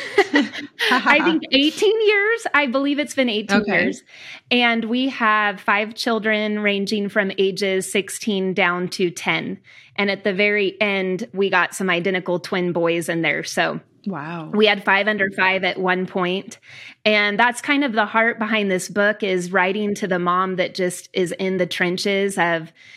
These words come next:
Speaker 1: daily life with little ones, and just kind of urging parents to really accept the fact that it's a huge responsibility in those early years, but also recognizing how difficult it is too. And if we can kind of lay a healthy foundation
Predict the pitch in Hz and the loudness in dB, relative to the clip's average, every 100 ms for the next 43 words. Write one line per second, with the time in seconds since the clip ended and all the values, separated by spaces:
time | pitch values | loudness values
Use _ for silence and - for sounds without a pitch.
0 | - _ 214 220 214 220 175 185 190 190 | -20 _ 4 4 2 2 2 2 0 -2
1 | 202 180 180 180 208 208 202 190 196 190 | -2 -2 0 0 2 2 2 0 0 -2
2 | 196 180 196 220 - - 311 320 254 202 | -2 0 -2 -4 -6 -2 2 2 0 -4
3 | _ - - _ - 220 220 226 240 240 | _ -20 -20 _ 0 2 2 0 0 2
4 | 240 - _ _ _ _ _ _ _ - | 0 -4 _ _ _ _ _ _ _ -2
5 | 240 220 233 247 - - 226 202 214 214 | 0 2 0 -2 -6 0 0 2 2 2
6 | 208 208 202 - 214 - - 226 214 214 | 2 0 -4 -2 -2 -2 -4 0 2 0
7 | - 208 190 - 185 202 196 220 220 233 | 0 0 2 -2 -2 -2 -2 -2 0 -2
8 | 214 226 202 208 185 185 190 226 202 190 | -2 -2 -2 0 0 0 0 0 0 0
9 | 180 - 190 190 202 202 202 208 220 196 | 0 -2 0 0 0 0 0 -2 0 0
10 | 196 226 202 190 190 190 190 185 190 185 | 0 -2 0 0 0 -2 0 0 0 -2
11 | 196 185 170 180 202 - 185 175 - - | -2 -2 -2 -4 -6 -2 -2 -2 -8 -4
12 | 185 175 175 175 - - 185 165 170 - | 0 0 -2 -4 -6 -2 0 0 -6 -10
13 | - - - 208 214 208 220 214 220 208 | -20 -20 -4 0 0 0 -2 -2 -2 -2
14 | 220 202 185 190 185 196 190 185 185 185 | 0 0 0 2 2 2 0 0 0 0
15 | 202 196 190 180 180 180 180 185 175 175 | -2 0 0 0 0 0 -2 -2 -2 -4